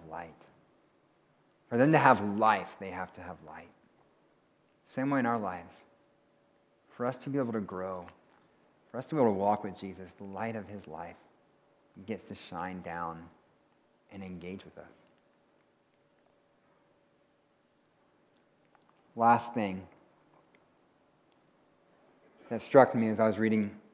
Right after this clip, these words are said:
I got, I read John chapter six, seven, and eight this week as I was preparing, or it was last week.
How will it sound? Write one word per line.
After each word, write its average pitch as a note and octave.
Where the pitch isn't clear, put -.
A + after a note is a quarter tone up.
I G#2+
got, A#2+
I A#2+
read A#2+
John A#2
chapter A2
six, -
seven, G#2+
and G2
eight G2
this G2
week F#2+
as F#2+
I G2+
was F2+
preparing, F#2+
or A2+
it -
was A#2
last G2
week. F2+